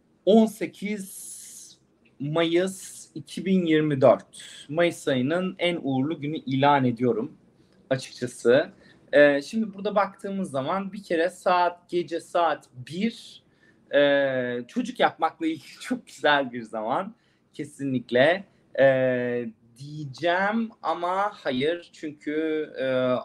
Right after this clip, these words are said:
ayın konumu çok iyi değilmiş. Orada o yüzden, e, burada ayın konumunu oynatmam gerekiyor.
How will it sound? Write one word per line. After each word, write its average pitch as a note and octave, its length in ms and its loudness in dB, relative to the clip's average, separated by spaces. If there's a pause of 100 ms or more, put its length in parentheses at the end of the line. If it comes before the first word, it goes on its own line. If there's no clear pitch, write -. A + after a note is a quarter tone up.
ayın C#3+ 280 -2
konumu B2+ 400 -6
çok - 280 -20
iyi C3+ 160 -12
değilmiş. C#3 560 -6
Orada B2+ 340 2
o A#2+ 140 -6
yüzden, A#2+ 480 0 (680)
e, A#2 40 2 (580)
burada B2+ 680 2
ayın B2 400 -2
konumunu B2 560 -4
oynatmam A#2+ 800 0
gerekiyor. B2+ 640 0